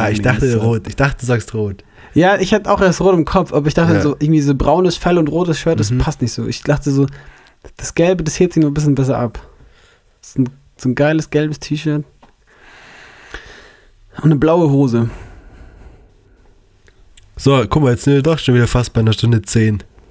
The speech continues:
Speaker 1: Ja, die Leute lieben's. Ich hab, ich
Speaker 2: Ja.
Speaker 1: hatte Nachricht bekommen, dass die, äh, Folge gern zwei Stunden dauern würde. Ich glaub, dann würden sich
Speaker 2: Ach.
Speaker 1: viele beschweren.
Speaker 2: <laughs> Okay, geht
Speaker 1: Aber
Speaker 2: aber
Speaker 1: ich hab's mal als
Speaker 2: nicht.
Speaker 1: Kompliment, ich hab's mal
Speaker 2: Ich
Speaker 1: als
Speaker 2: hab gehört,
Speaker 1: Kompliment
Speaker 2: dass eine,
Speaker 1: aufgefasst.
Speaker 2: dass eine Stunde eigentlich eine gute Länge ist, hab ich gehört.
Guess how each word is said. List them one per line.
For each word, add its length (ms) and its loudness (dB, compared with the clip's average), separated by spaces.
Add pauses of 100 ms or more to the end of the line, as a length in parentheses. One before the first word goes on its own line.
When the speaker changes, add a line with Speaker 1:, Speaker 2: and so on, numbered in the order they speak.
(180)
Speaker 1:
Ja, 140 0
die 120 -2
Leute 280 0
lieben's. 420 -2 (220)
Ich 80 -2
hab, 160 0
ich 60 -2
Speaker 2:
Ja. 80 4
Speaker 1:
hatte 100 4
Nachricht 280 0
bekommen, 380 0
dass 360 -2
die, 360 -2 (200)
äh, 280 2 (180)
Folge 320 0
gern 120 2
zwei 240 0
Stunden 320 -6
dauern 360 -4
würde. 260 -6 (220)
Ich 120 0
glaub, 120 0
dann 100 2
würden 160 4
sich 120 0
Speaker 2:
Ach. 60 -2
Speaker 1:
viele 140 0
beschweren. 600 -2
Speaker 2:
<laughs> 40 -20 (340)
Okay, 280 0
geht 160 2
Speaker 1:
Aber 80 2
Speaker 2:
aber 100 2
Speaker 1:
ich 60 4
hab's 80 2
mal 60 4
als 80 2
Speaker 2:
nicht. 120 -2
Speaker 1:
Kompliment, 480 2
ich 100 2
hab's 120 2
mal 80 2
Speaker 2:
Ich 80 4
Speaker 1:
als 20 2
Speaker 2:
hab 80 -6
gehört, 200 4
Speaker 1:
Kompliment 180 2
Speaker 2:
dass 80 2
eine, 80 2
Speaker 1:
aufgefasst. 420 -2
Speaker 2:
dass 240 -4
eine 100 -2
Stunde 340 0
eigentlich 160 2
eine 100 0
gute 240 2
Länge 260 0
ist, 220 -4
hab 80 0
ich 140 -4
gehört. 420 -6